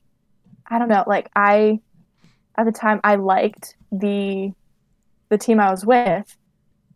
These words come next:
and I liked the people. The only, like,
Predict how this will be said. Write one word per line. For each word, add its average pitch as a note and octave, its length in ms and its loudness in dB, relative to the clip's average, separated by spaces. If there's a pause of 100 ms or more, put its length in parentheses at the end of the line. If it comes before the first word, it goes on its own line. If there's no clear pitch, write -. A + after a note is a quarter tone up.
(160)
and G3 100 0
I G3 120 2
liked F#3+ 340 0
the F#3+ 60 -4
people. G3 600 0 (920)
The A3 160 0
only, G#3+ 720 4 (720)
like, G3+ 240 0